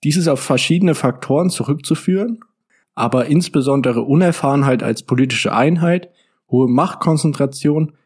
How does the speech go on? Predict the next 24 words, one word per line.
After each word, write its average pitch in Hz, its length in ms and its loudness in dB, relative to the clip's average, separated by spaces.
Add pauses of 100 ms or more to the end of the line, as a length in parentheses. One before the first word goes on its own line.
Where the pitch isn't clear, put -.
(220)
aber 151 240 0
auch 156 160 -2
die - 160 -8
Ablehnung 151 600 2
der 131 340 2
westlichen 135 580 0
Lebensweise. 101 800 -2 (500)
Stattdessen 143 600 0
entwickelten 156 500 0
sich 135 260 -2
häufig 175 520 0
autoritäre 147 840 0
Systeme 143 600 0
verschiedenster 147 680 -2
Prägung. 107 600 -6 (320)
Damit 131 240 0
haben 147 140 2
wir 151 80 2
die 127 160 -2
erste 170 340 0
Betrachtungsweise 156 880 0
der 120 140 0
Staatenwelt 135 880 0 (240)
abgeschlossen 180 960 -4